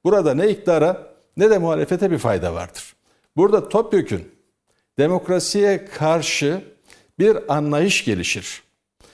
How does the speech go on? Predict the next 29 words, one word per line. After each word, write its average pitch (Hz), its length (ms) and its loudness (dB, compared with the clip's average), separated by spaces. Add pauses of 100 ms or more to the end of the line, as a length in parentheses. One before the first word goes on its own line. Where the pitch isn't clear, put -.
(260)
Halbuki 180 520 0
bizim 175 280 0
en 208 180 0
fazla 160 320 2
ihtiyaç 160 440 -2
duyduğumuz 139 460 -2
şey 117 200 -2
nedir? 185 380 0 (420)
İktidarın 190 640 4
da 151 80 0
muhalefetin 170 600 0
de 113 120 -2
kendisini 165 480 -2
en 202 180 0
iyi 202 120 0
şekilde 170 380 0
ifade 160 320 2
edebildiği, 98 500 0 (680)
bütün 208 320 0
vatandaşlarımızın 160 1000 0
da 135 140 2
iktidar 202 440 0
ve 214 60 4
muhalefet 175 540 0
içerisinde 135 540 -2
kendilerini 151 560 -4
ifade 160 500 0
edebildikleri 160 720 0
bir 220 240 -2